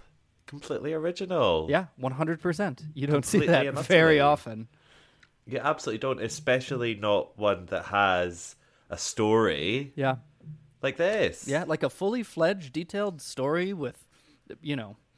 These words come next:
Speaker 2: multifaceted characters whose stories intertwine. It's also not
Speaker 1: Yep.
Speaker 2: just, like,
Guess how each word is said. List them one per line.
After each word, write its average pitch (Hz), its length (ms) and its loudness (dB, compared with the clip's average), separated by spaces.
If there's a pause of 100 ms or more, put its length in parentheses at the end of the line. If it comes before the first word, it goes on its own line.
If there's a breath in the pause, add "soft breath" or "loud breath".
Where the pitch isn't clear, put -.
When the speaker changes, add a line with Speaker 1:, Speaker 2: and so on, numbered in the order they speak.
(1120 soft breath)
Speaker 2:
multifaceted 156 1200 -4
characters 165 880 -2
whose 117 480 -8
stories 147 480 0
intertwine. 147 760 -4
It's 123 200 -8
also 139 280 0
not 131 180 -2
Speaker 1:
Yep. 101 80 -2
Speaker 2:
just, 131 200 -4
like, 117 300 -8